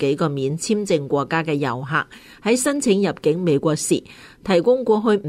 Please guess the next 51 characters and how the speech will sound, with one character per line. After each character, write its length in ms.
年 240
嘅 100
社 220
交 180
媒 220
體 80
歷 320
史 280
記 220
錄。 160
呢 100
一 120
提 340
案 160
已 100
經 220
進 240
入 140
六 220
十 200
日 240
公 180
示 220
期， 280
並 240
向 260
公 220
眾 260
徵 240
求 220
意 160
見。 260
目 140
前， 320
嚟 200
自 180
美 220
國 260
免 220
簽 260
計 220
劃 180
國 200
家 180
同 260
地 160
區 120
嘅 260
旅 120
行 280
者， 340